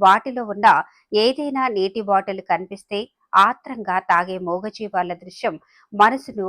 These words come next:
కలిచివేస్తోంది. ఒకవైపు నలభై మూడు డిగ్రీల ఉష్ణోగ్రతలో మనుషులు గంట గంటకు నీరు, మజ్జిగ వంటి శీతల పానీయాలు తాగుతూ తమ ఆరోగ్యాన్ని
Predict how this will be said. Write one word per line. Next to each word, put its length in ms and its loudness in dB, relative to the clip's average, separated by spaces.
కలిచివేస్తోంది. 840 -6
ఒకవైపు 480 4
నలభై 320 4
మూడు 220 -6
డిగ్రీల 320 -2
ఉష్ణోగ్రతలో 640 -8
మనుషులు 460 -2
గంట 320 -2
గంటకు 340 -8
నీరు, 240 -4
మజ్జిగ 500 4
వంటి 260 0
శీతల 360 -6
పానీయాలు 460 2
తాగుతూ 320 -2
తమ 120 2
ఆరోగ్యాన్ని 600 -4